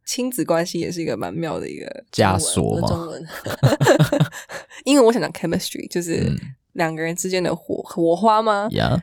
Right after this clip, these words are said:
Speaker 1: 就是很不一样。
Speaker 2: 一定的。
Speaker 1: 对。
Speaker 2: 因为语言不一样，而且多少有代沟。反正呢，在 model 这条路，家人还算是支持的啦。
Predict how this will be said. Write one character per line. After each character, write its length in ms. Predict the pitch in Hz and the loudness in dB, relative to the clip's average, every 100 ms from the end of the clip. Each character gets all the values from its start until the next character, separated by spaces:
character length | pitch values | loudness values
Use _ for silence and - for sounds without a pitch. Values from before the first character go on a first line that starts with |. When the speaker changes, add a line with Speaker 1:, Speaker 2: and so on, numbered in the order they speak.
| - | -4
Speaker 1:
就 140 | 196 | -6
是 340 | 202 170 - - | -4 -4 -6 -8
很 160 | - 165 | -8 -4
不 160 | 170 | -4
一 80 | 160 | -4
样。 360 | - - 220 208 - | -6 -8 -12 -16 -4
Speaker 2:
一 120 | 113 | -2
定 260 | 139 113 | 2 2
的。 240 | 80 - _ | 0 -4 _
Speaker 1:
对。 320 | - - - 226 _ | -8 -8 -8 -16 _
Speaker 2:
因 120 | 110 | -2
为 60 | 117 | -2
语 280 | - 87 76 | 0 -2 0
言 380 | 78 78 80 - | 2 2 0 -2
不 140 | - 82 | -2 0
一 80 | |
样， 180 | 82 73 - | 0 -4 -8
而 60 | - | -8
且 100 | 90 | -4
多 200 | 95 95 | -2 0
少 180 | 90 71 | 0 -2
有 80 | |
代 240 | 67 82 76 - | -2 -2 -2 -6
沟。 260 | 64 87 - | -6 -6 -8
反 220 | - 95 | -2 0
正 220 | 90 107 | 2 2
呢， 320 | 98 92 92 101 | 2 0 -6 -8
在 440 | - - 98 82 67 - | -6 0 2 2 -2 -4
model 300 | 95 98 90 | -2 0 0
这 160 | 87 90 | -2 -2
条 120 | 90 | -2
路， 220 | 82 80 - | -4 -6 -4
家 180 | 90 | -2
人 200 | 87 71 | 0 0
还 140 | 78 - | -4 -6
算 180 | - 82 | -4 -4
是 120 | - | -6
支 240 | - 76 | -6 -6
持 280 | - - - | -2 -4 -4
的 100 | - | -6
啦。 160 | - | -6